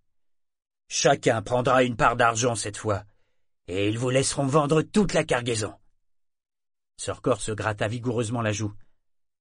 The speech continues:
C'est moi qui ai eu l'idée que ce serait peut-être pas mal d'annoncer à Partage qu'ils avaient tous confiance dans leur capitaine. Attention, ils ont pas tous promis d'accepter à chaque fois. Mais pour ce coup-ci, c'est à vous de jouer.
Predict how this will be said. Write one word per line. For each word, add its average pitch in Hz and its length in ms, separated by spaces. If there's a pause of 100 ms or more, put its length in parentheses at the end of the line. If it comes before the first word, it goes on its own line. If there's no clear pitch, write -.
(560)
C'est 120 240
moi 139 260
qui 101 240
ai 98 100
eu 104 100
l'idée 110 400
que 90 160
ce 104 180
serait 107 200
peut-être 107 280
pas 113 180
mal 123 320
d'annoncer 104 460
à 107 80
Partage 120 560 (360)
qu'ils 127 300
avaient 123 180
tous 151 300
confiance 139 420
dans 143 140
leur 135 140
capitaine. 110 640 (800)
Attention, 101 540 (640)
ils 127 260
ont 110 80
pas - 160
tous - 280
promis 113 340
d'accepter 117 480
à 107 80
chaque - 240
fois. 160 260 (640)
Mais 87 360
pour - 240
ce - 80
coup-ci, 127 580 (500)
c'est 160 340
à 156 80
vous 151 100
de 104 80
jouer. 104 320